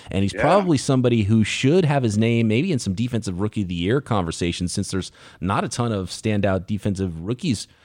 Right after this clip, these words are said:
Speaker 1: so far this year. And, uh, I think Patrick Queen, just because he's a linebacker and it's easier to rack up stats, and he's on a, you know, a team that's gonna play some primetime games, I think his name will be in there. Of course, Chase Young, the number two overall pick,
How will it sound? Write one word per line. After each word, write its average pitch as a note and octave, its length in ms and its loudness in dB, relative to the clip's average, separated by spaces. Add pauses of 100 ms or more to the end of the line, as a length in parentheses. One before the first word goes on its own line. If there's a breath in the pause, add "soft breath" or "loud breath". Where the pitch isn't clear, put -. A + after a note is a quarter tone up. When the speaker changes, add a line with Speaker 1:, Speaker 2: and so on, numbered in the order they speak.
(140 soft breath)
Speaker 1:
so G2 260 0
far F#2 280 0
this E2+ 320 -4
year. E2+ 260 0
And, D2+ 260 -4
uh, E2+ 120 -4
I E2+ 80 -4
think E2+ 160 -8
Patrick - 320 -6
Queen, B2+ 320 0
just A2+ 160 -4
because A#2 200 0
he's F#2+ 120 -2
a F2+ 40 -2
linebacker A2 440 0
and G2+ 120 -2
it's F2 120 -8
easier G2 260 -2
to F#2 60 -4
rack G2+ 260 -2
up F2 60 -4
stats, A#2 460 -2
and G2+ 60 -2
he's F#2+ 120 -2
on F#2+ 100 -2
a, E2+ 100 -4 (260 loud breath)
you - 40 -4
know, F#2+ 140 2
a F2 60 0
team G#2+ 260 0
that's F2+ 100 -6
gonna - 280 -4
play G#2 160 -2
some F#2+ 120 -4
primetime G#2 500 -2
games, A2 380 0
I F#2+ 60 0
think G2 180 -4
his A#2+ 180 0
name A#2+ 140 2
will A2+ 80 2
be A2 160 0
in A2+ 80 4
there. A2 160 4
Of G2 120 -2
course, G#2+ 260 -2
Chase - 260 -6
Young, A2+ 240 0
the G#2 80 0
number G2+ 220 -2
two G2+ 240 0
overall F#2+ 360 2
pick, - 400 0